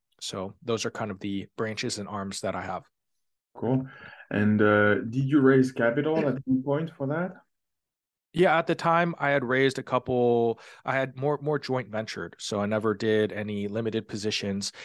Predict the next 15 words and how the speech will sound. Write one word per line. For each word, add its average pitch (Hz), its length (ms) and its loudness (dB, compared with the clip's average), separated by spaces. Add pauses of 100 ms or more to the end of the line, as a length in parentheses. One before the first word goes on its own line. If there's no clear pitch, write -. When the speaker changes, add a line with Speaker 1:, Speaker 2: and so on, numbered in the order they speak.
(140)
Speaker 1:
even 127 260 0
though 113 200 4
they 107 160 0
now 110 260 2
are 113 320 4
in 110 160 -6
limited 107 300 -8
positions 104 480 -8
since - 180 -10
I 101 80 -2
have 101 220 -4
the 98 80 -8
machine 101 400 -6
kinda 98 240 -6
going. 98 380 -2